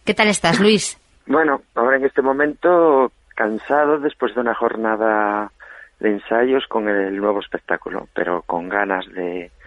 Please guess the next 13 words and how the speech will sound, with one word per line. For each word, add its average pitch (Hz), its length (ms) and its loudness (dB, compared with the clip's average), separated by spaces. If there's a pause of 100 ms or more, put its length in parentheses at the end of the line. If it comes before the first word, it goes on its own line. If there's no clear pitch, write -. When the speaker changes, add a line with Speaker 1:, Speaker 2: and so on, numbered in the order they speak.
(120)
Speaker 2:
mira, 120 320 0
de 110 100 0
encontrarme. 117 760 0 (100)
Ya 107 180 0
hace 110 240 0
una 107 200 -2
semanita 107 440 -2
que 107 120 -2
no, 104 120 -2
no 104 200 -2 (300)
veo 107 160 4
a 107 60 4
estas 104 420 0